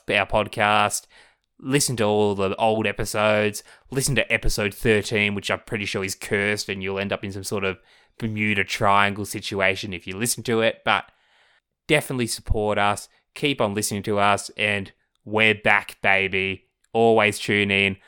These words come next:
Follow me at, at Tamazoid on Twitter. Follow Zach at,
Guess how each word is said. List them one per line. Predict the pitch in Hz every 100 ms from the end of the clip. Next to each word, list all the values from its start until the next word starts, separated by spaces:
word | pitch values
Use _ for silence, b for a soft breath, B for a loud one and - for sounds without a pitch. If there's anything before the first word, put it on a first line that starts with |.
| b
Follow | - - 113 110
me | 107 107 101
at, | 101 - -
at | 107 -
Tamazoid | - 104 101 101 101 98
on | 90
Twitter. | - 107 101 101 b b b
Follow | - - 113 110 104 98 - 110
Zach | 107 101 -
at, | 101